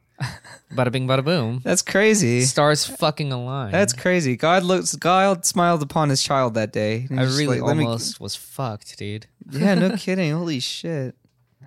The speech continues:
Speaker 1: I'd, I would've shot myself.
Speaker 2: It was, it was di-, it was difficult. Well, honestly, it took me, like, thirty minutes to come up with a game plan. Like, I was really just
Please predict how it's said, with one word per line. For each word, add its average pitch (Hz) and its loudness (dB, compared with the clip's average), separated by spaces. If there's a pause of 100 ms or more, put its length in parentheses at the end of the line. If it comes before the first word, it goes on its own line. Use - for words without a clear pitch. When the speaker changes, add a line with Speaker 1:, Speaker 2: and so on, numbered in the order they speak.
(140)
Speaker 1:
I'd, 151 -2
I 151 0
would've 135 2
shot 123 -4
myself. 120 -8 (520)
Speaker 2:
It 131 -2
was, 120 -2
it - -6
was 120 -4
di-, 107 -6
it - -8
was 123 -6
difficult. 113 -6
Well, 208 4
honestly, 208 2
it 185 2
took 151 0
me, 151 2
like, 110 0
thirty 120 -2
minutes 110 -4
to 113 -10
come 104 -6
up 95 -8
with 101 -8
a 101 -12
game 98 -6
plan. 95 -8 (300)
Like, 110 -4
I 120 4
was 117 -2
really 117 -4
just - -10